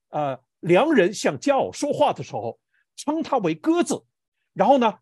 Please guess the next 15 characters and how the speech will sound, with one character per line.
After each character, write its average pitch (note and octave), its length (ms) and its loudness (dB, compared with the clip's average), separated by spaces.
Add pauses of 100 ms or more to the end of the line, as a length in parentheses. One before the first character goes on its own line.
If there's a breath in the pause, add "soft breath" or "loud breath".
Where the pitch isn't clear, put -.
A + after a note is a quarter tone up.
(140)
他 C4 120 0
特 D#4+ 240 0
别 F3+ 140 4
是 B3 140 0
啊， B2 180 0 (320)
求 E4 560 0
你 C#4+ 200 -2
容 F3 380 -2
我 D#3 220 -2
得 D#3+ 240 -6
见 G3 260 -2
你 C3 80 -8
的 B2 120 -8
面 G#3 200 -4
貌， C#3 300 -6